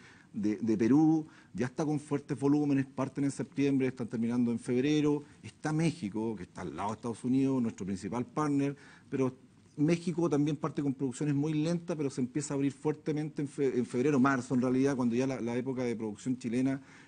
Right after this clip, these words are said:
está terminando. Pero hay, hay otro actor que no es menor y que es muy interesante, que es Marruecos.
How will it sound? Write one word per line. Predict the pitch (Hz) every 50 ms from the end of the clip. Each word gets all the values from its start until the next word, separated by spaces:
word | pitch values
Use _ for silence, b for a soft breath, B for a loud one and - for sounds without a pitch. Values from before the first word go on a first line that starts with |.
| B
está | B 113 - - 131 123 123 127 123 117 -
terminando. | - 127 110 117 127 139 147 139 113 98 95 87 - B B B B B B B -
Pero | - 123 123 123
hay, | 131 139 147 151 -
hay | 117 120 135
otro | 151 160 - 196
actor | - - - 185 180 180
que | - -
no | 143 143
es | 160 165 151
menor | 156 151 143 135 135 147 147 139
y | 127
que | 127
es | 113 - 135
muy | 127 131 147 170 170
interesante, | 156 165 160 143 139 - - 139 139 - -
que | 127 127 127
es | 123
Marruecos. | 123 123 120 - 117 139 131 110 87 87 80 85